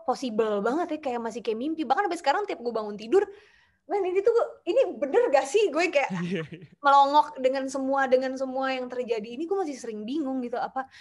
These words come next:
Speaker 1: kita
Speaker 2: Hmm.
Speaker 1: beneran ada di kondisi kayak gini ya? Ini beneran pandemi ya yang biasa kita baca di buku sejarah gitu.
Speaker 2: Bener.
Speaker 1: Pada, pada saat itu gue susah banget untuk keep up, tapi, mm, orang-orang di sekeliling gue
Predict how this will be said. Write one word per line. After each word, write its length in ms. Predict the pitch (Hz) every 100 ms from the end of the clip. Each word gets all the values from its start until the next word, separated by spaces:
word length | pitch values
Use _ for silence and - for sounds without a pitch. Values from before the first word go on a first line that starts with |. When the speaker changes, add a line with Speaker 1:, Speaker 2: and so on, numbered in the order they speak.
| -
Speaker 1:
kita 220 | - 294
Speaker 2:
Hmm. 100 | 415
Speaker 1:
beneran 240 | 247 214 208
ada 160 | 208
di 80 | 202
kondisi 380 | 202 202 202 202
kayak 180 | 196 190
gini 260 | 180 170 196
ya? 60 | 190
Ini 140 | 208
beneran 420 | 269 233 208 185
pandemi 640 | 175 208 190 185 180 262 277
ya 100 | 202
yang 160 | 190
biasa 240 | 202 196 208
kita 220 | 208 202
baca 240 | 208 202
di 80 | 202
buku 160 | 196 196
sejarah 580 | 185 175 196 185 226 214 185
gitu. 260 | 175 170 185 _ -
Speaker 2:
Bener. 320 | 117 113 110
Speaker 1:
Pada, 200 | 196 202 208 - _
pada 140 | - 220
saat 160 | 220 254
itu 160 | 262
gue 180 | 294 349 294 - _ _ _ _
susah 240 | 226 226
banget 240 | 208 208
untuk 160 | 220 202
keep 160 | 247 -
up, 160 | 247 - _
tapi, 420 | - 214 311 - _ _ _ _ _ _ _ _
mm, 460 | 254 247 247 240 247
orang-orang 400 | 247 247 247 247
di 80 |
sekeliling 400 | - 247 233 233
gue 240 | 233 254